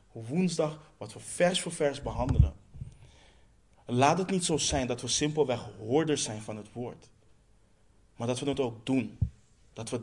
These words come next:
daders zijn. Dat we wandelen overeenkomstig wat hij geboden heeft. Niet om onze zaligheid te verkrijgen, maar omdat we zalig zijn gemaakt uit genade.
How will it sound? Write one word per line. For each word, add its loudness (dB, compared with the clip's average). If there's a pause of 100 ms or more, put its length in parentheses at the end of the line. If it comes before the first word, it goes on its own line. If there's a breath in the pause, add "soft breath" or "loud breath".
(100)
daders 4
zijn. -12 (540 loud breath)
Dat -4
we -2
wandelen 2
overeenkomstig -2
wat -6
hij -6
geboden -2
heeft. -18 (140 loud breath)
Niet 2
om 6
onze 2
zaligheid 4
te -12
verkrijgen, -6 (560 soft breath)
maar -2
omdat 2
we -2
zalig 2
zijn 2
gemaakt -6
uit 2
genade. -4